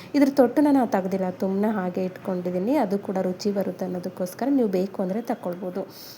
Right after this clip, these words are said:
ಇಷ್ಟನ್ನು ಮಧ್ಯದಲ್ಲಿ ಸೀಳ್ಸ್ಕೊಂಡು ಇಟ್ಕೊಂಡಿದ್ದೆ. ಇವಾಗ ಇದಕ್ಕೆ ಬೇಕಾಗಿರ್ತಕ್ಕಂಥ ಸ್ಟಫಿಂಗ್ನ ರೆಡಿ ಮಾಡ್ಕೊಳ್ಳೋಣ. ನಾನಿಲ್ಲಿ ಒಂದು ಕಪ್ ಆಗುವಷ್ಟು, ಆ, ಕಡಲೆ ಬೀಜನ ಈ ರೀತಿ ಹುರಿದು ಸಿಪ್ಪೆ ತೆಗೆದಿಟ್ಕೊಂಡಿದ್ದೆ.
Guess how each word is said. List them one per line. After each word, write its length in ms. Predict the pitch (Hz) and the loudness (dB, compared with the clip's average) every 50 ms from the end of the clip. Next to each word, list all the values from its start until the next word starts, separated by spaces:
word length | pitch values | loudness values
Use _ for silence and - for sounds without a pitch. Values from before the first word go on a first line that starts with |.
| - - - - | -20 -8 2 4
ಇಷ್ಟನ್ನು 460 | 285 277 - - 339 311 311 311 311 | 4 4 6 6 6 8 8 6 6
ಮಧ್ಯದಲ್ಲಿ 500 | 311 294 262 226 202 240 226 240 233 233 | 6 6 6 6 4 2 2 4 2 2
ಸೀಳ್ಸ್ಕೊಂಡು 680 | 233 233 - 226 220 220 220 - - - 233 214 208 220 | 2 0 0 0 0 0 0 -4 -6 -4 -4 0 0 0
ಇಟ್ಕೊಂಡಿದ್ದೆ. 600 | 208 202 208 - - 214 202 190 202 190 247 247 | 0 0 -4 -6 -4 -4 -2 -2 -2 0 0 2
ಇವಾಗ 340 | 247 220 190 208 202 214 226 | 2 2 2 0 0 0 0
ಇದಕ್ಕೆ 220 | 208 214 214 208 | 0 -2 -2 -2
ಬೇಕಾಗಿರ್ತಕ್ಕಂಥ 720 | 202 196 - 202 202 196 196 190 - 196 - 196 180 - | -4 0 0 0 0 0 0 -2 -2 -2 -2 -2 0 0
ಸ್ಟಫಿಂಗ್ನ 560 | 208 - - 202 190 190 - 190 190 190 190 | -2 -2 0 -2 -2 -2 -2 -4 -2 -2 -2
ರೆಡಿ 220 | 190 190 185 180 185 | -2 -2 -2 -2 -4
ಮಾಡ್ಕೊಳ್ಳೋಣ. 540 | 185 180 180 185 - 196 185 185 180 190 233 302 285 - - - - - - - - | -4 -4 -6 -4 -4 -4 -4 -2 0 0 0 -2 -2 -6 -14 -18 -18 -18 -18 -4 4
ನಾನಿಲ್ಲಿ 360 | 269 269 269 269 262 247 247 | 6 6 8 8 6 4 2
ಒಂದು 600 | 240 226 226 220 220 220 214 226 220 214 208 202 214 - - | 2 2 0 0 0 2 4 4 4 4 2 0 -4 -2 2
ಕಪ್ 280 | - 247 247 - - | 2 2 2 4 4
ಆಗುವಷ್ಟು, 640 | 254 226 202 214 202 196 196 202 - - - 247 262 269 269 - - - - - | 4 4 4 2 0 0 -2 -2 -4 -4 0 2 2 2 0 -2 -8 -10 -8 -6
ಆ, 320 | - 208 196 190 190 190 | -4 -4 -4 -2 -2 -4
ಕಡಲೆ 320 | 185 - - 202 196 196 196 | 0 0 2 4 4 4 2
ಬೀಜನ 300 | 196 190 185 202 190 190 | 2 0 0 -2 -2 0
ಈ 100 | 190 190 | 0 0
ರೀತಿ 240 | 190 190 190 - 196 | -2 -2 -4 -4 -2
ಹುರಿದು 340 | 190 208 196 190 190 240 | 0 0 0 0 0 -2
ಸಿಪ್ಪೆ 300 | 247 247 226 208 - 185 | 0 0 -2 -2 -2 -4
ತೆಗೆದಿಟ್ಕೊಂಡಿದ್ದೆ. 880 | 185 - 185 180 175 196 185 - - - 190 180 180 180 175 - 233 302 | -2 -2 -2 -2 -2 -4 -6 -8 -8 -8 -6 -6 -6 -6 -2 0 -2 -2